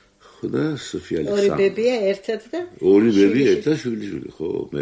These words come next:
Speaker 1: ერთმანეთს უდონის ემპათიებსაც სცემდნენ. საოცრება იყო მათი ურთიერთდამოკიდებულება, ესეთი პიკანტური დამოკიდებულება ჰქონდათ, ხო, ეს ბებიებს ერთმანეთთან. ერთი შვილიშვილი ყავდა, კი,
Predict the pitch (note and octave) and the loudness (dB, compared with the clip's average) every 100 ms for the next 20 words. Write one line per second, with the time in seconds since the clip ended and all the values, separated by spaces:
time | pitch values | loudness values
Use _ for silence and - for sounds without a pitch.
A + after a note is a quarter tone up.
0 | C2+ C2+ - C#2 - - G2+ G2 D#2 - | -4 -6 -8 -12 -12 -10 -8 -6 -8 -12
1 | B1+ B1 B1+ B1 B1+ - - - - - | -16 -14 -16 -16 -18 -20 -20 -20 -20 -16
2 | - D#3+ - B1 _ _ _ _ _ _ | -14 -14 -16 -20 _ _ _ _ _ _
3 | - - F#2+ F3 D#3 - F2+ C2 B1+ D2 | -18 -10 -6 -6 -6 -6 -4 -4 -10 -10
4 | D#2 D#2 - B1 A#1 - C2+ - - - | -10 -12 -12 -14 -16 -12 -12 -12 -16 -18
5 | - - - - - - - - - _ | -20 -20 -20 -20 -20 -20 -20 -20 -20 _
6 | G2 - C#2+ C2+ - C2 B1+ C2 B1+ C2+ | -10 -8 -12 -12 -10 -10 -10 -10 -10 -10
7 | B1+ B1 B1 A#1 A1+ - - - - - | -10 -10 -12 -14 -20 -20 -20 -20 -12 -12
8 | - - B1 - - - - - - - | -12 -14 -14 -14 -20 -20 -20 -20 -20 -20
9 | - - - - D2 C#2+ - C2 C2 C#2 | -20 -18 -10 -8 -8 -8 -12 -12 -10 -12
10 | C2+ - - - A#2+ | -10 -10 -10 -8 -2